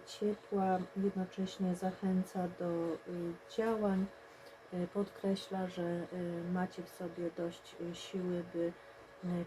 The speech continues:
pokonać wszelkie, y, trudności. Jednocześnie mówi, że, y, w tym tygodniu będziecie, mm, w stanie rozpoznać,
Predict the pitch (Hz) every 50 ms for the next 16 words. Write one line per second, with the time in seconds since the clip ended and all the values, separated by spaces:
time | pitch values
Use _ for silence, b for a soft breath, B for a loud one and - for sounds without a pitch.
0 | - - 185 180 - 190 185 180 175 170 - - - - 180 170 170 170 - -
1 | - 170 170 170 165 165 165 165 - - - 170 170 165 165 165 165 - - -
2 | - 180 180 185 180 180 175 170 170 - - - - - - - - - - -
3 | - - - - - - - - - - - - - - - - - - - -
4 | - 175 185 208 202 220 214 208 233 233 226 - - 208 202 202 196 196 185 180
5 | 180 180 185 180 - 185 180 180 180 B B B B B B B B - - -
6 | 185 180 180 175 180 180 180 - - 220 202 202 - 196 185 - 196 185 185 190
7 | 190 180 - 185 180 180 180 175 175 - - 190 180 175 175 175 - - 180 180
8 | 175 175 170 170 170 170 175 175 - - - - 185 185 180 180 180 175 180 -
9 | - - 190 185 185 190 180 170 175 - - - - -